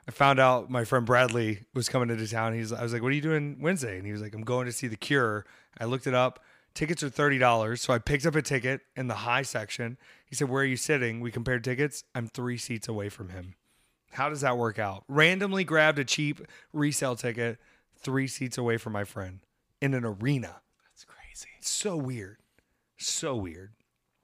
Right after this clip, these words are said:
Speaker 1: Maybe it's 'cause we both got cheap seats, but there were a lot of cheap seats available, and not just in
Speaker 2: Well,
Speaker 1: that
Speaker 2: that's,
Speaker 1: section.
Speaker 2: that's the whole thing, is they fought Ticketmaster and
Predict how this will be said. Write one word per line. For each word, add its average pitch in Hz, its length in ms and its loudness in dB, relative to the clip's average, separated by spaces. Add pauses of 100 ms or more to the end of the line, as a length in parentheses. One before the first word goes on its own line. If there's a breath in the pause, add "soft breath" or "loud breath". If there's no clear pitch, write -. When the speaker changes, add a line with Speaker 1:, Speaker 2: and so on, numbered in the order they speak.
(220)
Speaker 1:
Maybe 139 220 2
it's 123 100 0
'cause 120 140 -2
we 117 80 -2
both 107 220 -4
got 104 120 -6
cheap 104 220 -8
seats, 107 240 -8
but - 100 -20
there 156 100 2
were 135 60 0
a 120 60 -4
lot 110 180 -2
of 95 60 -12
cheap 104 240 -6
seats 101 240 -10
available, 92 540 -8 (340 loud breath)
and 120 100 -2
not 123 160 4
just - 220 -4
in 117 60 -2
Speaker 2:
Well, 151 80 0
Speaker 1:
that 98 60 -4
Speaker 2:
that's, 147 120 0 (100)
Speaker 1:
section. 101 220 -6
Speaker 2:
that's 123 220 -4
the 123 100 -4
whole 120 180 -2
thing, 107 400 -4
is 87 180 -10
they 92 140 -4
fought 90 360 -4
Ticketmaster 78 920 -10
and 73 520 -14